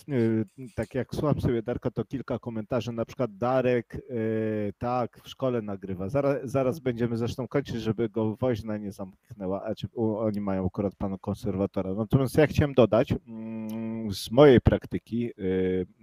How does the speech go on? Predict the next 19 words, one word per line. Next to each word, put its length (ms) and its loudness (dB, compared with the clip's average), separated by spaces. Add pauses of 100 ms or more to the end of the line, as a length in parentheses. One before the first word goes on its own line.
(480)
a 100 -2
nie 100 0
jestem 280 2
fotografem, 640 4 (600)
y, 400 2 (120)
aczkolwiek 500 4
trochę 240 4
amatorskim 580 2
kiedyś 300 2
byłem, 480 6
to 280 8
właśnie 500 6
stałki, 500 -4
słuchajcie, 360 -8
jak 120 -12
na 120 -6
przykład 280 -6
ktoś 280 -8
ma 140 -2